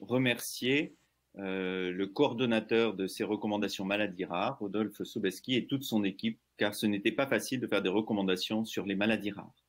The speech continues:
Et juste avant de passer à la parole à Nathalie, je voudrais vous dire que vous pouvez poser des questions. Il y a un petit chat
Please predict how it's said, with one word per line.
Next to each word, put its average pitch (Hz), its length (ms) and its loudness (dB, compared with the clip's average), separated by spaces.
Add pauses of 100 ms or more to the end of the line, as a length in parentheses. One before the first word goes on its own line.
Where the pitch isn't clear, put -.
(480)
Et 120 80 -2
juste 127 220 -2
avant 120 180 4
de 113 80 6
passer 104 420 4
à 87 120 2
la 92 140 2
parole 110 260 2
à 104 60 4
Nathalie, 107 360 2
je 147 60 -2
voudrais 113 220 0
vous 113 80 0
dire 147 180 0
que 139 80 0
vous 113 140 0
pouvez 123 240 2
poser 160 280 4
des 135 140 2
questions. 127 500 -2 (300)
Il 101 80 -4
y 104 40 2
a - 20 4
un 104 100 2
petit 117 240 -6
chat - 260 0